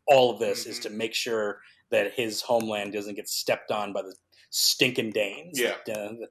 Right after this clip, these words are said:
Speaker 2: Those
Speaker 1: by the
Speaker 2: dirty Danes.
Speaker 1: Those dirty Danish, uh, which I guess they're called Danes before they were Danish, but I don't know,
Speaker 2: Yeah.
Speaker 1: whatever. But yeah, so the dirty Danes don't step foot in it 'cause he hates them. He hates the Danes.
Speaker 2: Mm-hmm.
Speaker 1: He hates the blood in him and all that stuff. It's this great conversation he has with these two other Welsh dudes.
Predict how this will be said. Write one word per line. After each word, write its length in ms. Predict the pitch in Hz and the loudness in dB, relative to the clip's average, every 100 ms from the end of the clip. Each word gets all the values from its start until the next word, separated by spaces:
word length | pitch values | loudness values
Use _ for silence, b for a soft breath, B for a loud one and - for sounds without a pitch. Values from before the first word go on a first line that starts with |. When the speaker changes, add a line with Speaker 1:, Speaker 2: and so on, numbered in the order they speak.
| B B | B B
Speaker 2:
Those 100 | 107 | -4
Speaker 1:
by 80 | 104 | -2
the 60 | 101 | 0
Speaker 2:
dirty 260 | 139 120 | -2 -4
Danes. 340 | 110 120 113 107 | -2 -2 -2 -4
Speaker 1:
Those 160 | 107 - | -6 4
dirty 300 | 135 131 127 | 4 4 2
Danish, 600 | 139 131 120 113 - - 110 | 2 2 0 -4 -6 -8 -8
uh, 140 | 110 107 b b b | -8 -8 b b b
which 120 | - 113 | -8 -6
I 60 | |
guess 260 | 101 - 123 | -4 2 2
they're 100 | 113 | 4
called 220 | 127 - | 2 4
Danes 320 | 127 117 117 | 0 0 -2
before 160 | 110 120 | -4 0
they 80 | 113 | 2
were 60 | |
Danish, 440 | 101 113 101 95 - | 2 -2 -4 -8 -10
but 100 | 101 | -8
I 60 | 98 | -6
don't 80 | 117 | -4
know, 80 | |
Speaker 2:
Yeah. 60 | 107 | -4
Speaker 1:
whatever. 180 | 98 127 | -4 -8
But 100 | 123 | -4
yeah, 200 | 113 120 | -2 -2
so 120 | - | -4
the 100 | 113 | -4
dirty 320 | 110 127 127 120 | 2 4 4 4
Danes 400 | 127 117 110 107 | 2 2 0 -4
don't 160 | 110 | -6
step 360 | - - 120 - | -4 -4 -4 -4
foot 140 | 120 | -6
in 60 | 107 | -6
it 160 | 104 B B | -10 B B
'cause 100 | - 101 | -12 -10
he 40 | |
hates 300 | - 131 127 | -6 -6 -6
them. 220 | 120 123 _ | -14 -18 _
He 100 | 92 | -12
hates 300 | 127 123 - | -10 -8 -12
the 80 | |
Danes. 460 | 110 117 110 107 107 | -6 -4 -4 -6 -10
Speaker 2:
Mm-hmm. 80 | 147 | -12
Speaker 1:
He 100 | - b b b b _ | -16 b b b b _
hates 280 | - 156 - | 4 4 4
the 100 | 135 | -2
blood 300 | 123 135 131 | 6 8 8
in 120 | 131 | 6
him 240 | 131 131 | 4 2
and 240 | 117 107 110 | -2 -4 0
all 180 | 123 117 | 4 6
that 160 | 107 | 4
stuff. 240 | - 113 101 | 0 -2 -2
It's 80 | - | -10
this 120 | 98 | -8
great 280 | - 123 117 | 2 2 4
conversation 580 | 120 110 - 110 - 104 | 2 2 -2 -6 -6 -6
he 40 | |
has 140 | 107 107 | -6 -6
with 80 | |
these 140 | 104 95 | -8 -8
two 140 | 123 | -6
other 120 | 98 | -4
Welsh 240 | 92 98 - | -2 -2 -4
dudes. 320 | 101 95 - | -8 -12 -14